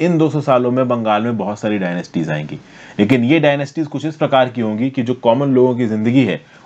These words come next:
उस पर ज्यादा फर्क नहीं पड़ेगा, कॉमन लोगों की जिंदगी जो है वो ठीक ही रहेगी। अब यहाँ पे बंगाल, आसाम और ओडिशा की इंटरनल पॉलिटिक्स शुरू होती है,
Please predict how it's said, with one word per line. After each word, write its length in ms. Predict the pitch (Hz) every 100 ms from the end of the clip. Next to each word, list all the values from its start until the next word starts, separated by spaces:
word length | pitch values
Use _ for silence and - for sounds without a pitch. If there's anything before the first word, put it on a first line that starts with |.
| -
उस 120 | 117
पर 100 | 131
ज्यादा 200 | 117 120
फर्क 240 | 123 117
नहीं 120 | 110
पड़ेगा, 260 | 95 98 113
कॉमन 320 | 110 104 117
लोगों 160 | 113 107
की 80 | 107
जिंदगी 320 | 101 98 107
जो 140 | 92
है 140 | 95 131 - - -
वो 80 | 98
ठीक 260 | 95 80
ही 100 | 82
रहेगी। 280 | 73 69 71 - - - - -
अब 120 | 180
यहाँ 260 | 190 175 185
पे 100 | 175
बंगाल, 460 | 143 135 135 156 - 120
आसाम 440 | 123 - 131 139 -
और 180 | 131 -
ओडिशा 360 | 113 117 110 123
की 200 | 131 131
इंटरनल 440 | 113 113 107 110 117
पॉलिटिक्स 440 | 113 98 95 104
शुरू 200 | - 98
होती 300 | 90 82 92
है, 80 | 117